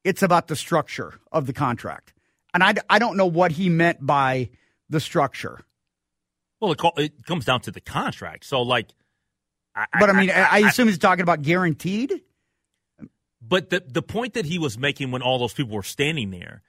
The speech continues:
Speaker 2: it seemed to me was like, "Look, I've made a lot of money in my career, and at this particular point, I wanna play for a team where I feel like it can win and where I'm appreciated and all that, and I feel right at home in Minnesota." If I'm Minnesota,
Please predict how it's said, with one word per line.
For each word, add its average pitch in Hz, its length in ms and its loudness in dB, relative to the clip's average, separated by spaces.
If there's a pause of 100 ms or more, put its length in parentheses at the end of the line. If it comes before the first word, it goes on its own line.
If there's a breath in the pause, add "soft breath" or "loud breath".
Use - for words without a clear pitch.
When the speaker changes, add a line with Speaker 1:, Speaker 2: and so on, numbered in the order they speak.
(140)
Speaker 2:
it 131 120 0
seemed 131 260 -2
to 131 80 -4
me 160 160 -2
was 113 240 -2
like, 104 340 0 (460)
"Look, 139 180 -4
I've 160 160 4
made 151 220 0
a 160 60 -2
lot 151 200 2
of 147 60 -6
money 147 220 -4
in 139 60 -6
my 135 120 0
career, 135 640 -8 (880)
and 139 140 -2
at 135 80 -4
this 156 160 -6
particular 143 380 -8
point, 151 400 -6
I 127 140 2
wanna 135 520 -4 (300)
play 147 280 -4
for 135 280 -4
a 123 40 -4
team 139 260 -10
where 123 100 0
I - 40 -2
feel 123 140 -8
like 120 160 -2
it 101 100 -12
can 98 140 -10
win 143 280 -2
and 110 140 -8
where 107 420 -2
I'm 101 140 -4
appreciated 147 580 -4
and 127 80 -8
all 135 160 0
that, 131 100 0
and 120 100 -2
I 120 60 0
feel 123 220 -4
right 120 200 2
at 113 60 0
home 107 180 0
in 104 60 -2
Minnesota." 98 460 -8 (1040)
If 196 240 6
I'm 294 180 6
Minnesota, 220 500 0